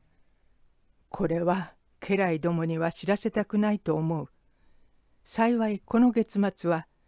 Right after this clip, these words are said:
参勤のおいとまにあたるから、日を早めていただき、自分で帰国してすぐ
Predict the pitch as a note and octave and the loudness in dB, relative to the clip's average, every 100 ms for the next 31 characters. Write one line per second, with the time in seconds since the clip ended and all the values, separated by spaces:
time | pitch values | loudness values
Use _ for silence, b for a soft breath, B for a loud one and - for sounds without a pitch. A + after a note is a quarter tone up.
0 | _ - F#3 E3+ D#3 F3+ F3+ F3+ F3 - | _ -2 0 0 -2 0 2 2 0 2
1 | F#3 - G#3+ G#3 G3 F#3+ F3+ F#3 E3+ - | 0 2 2 4 2 0 -2 -4 -4 -8
2 | B2+ - _ _ _ _ _ _ - A3+ | -10 -12 _ _ _ _ _ _ -4 2
3 | B3 B3 - A3 A#3+ G#3 - D3 D3+ D#3+ | 2 2 0 2 4 2 0 -4 -2 -2
4 | D3+ C#3+ - - _ _ _ _ _ _ | -2 -8 -14 -20 _ _ _ _ _ _
5 | _ E3 F3 D#3+ F3 E3+ F3+ - - G3 | _ -2 0 2 0 2 0 -2 -2 0
6 | - - - G3+ G3 _ - - A#3 F#3 | 0 -2 -2 -2 -2 _ -14 -6 -2 -2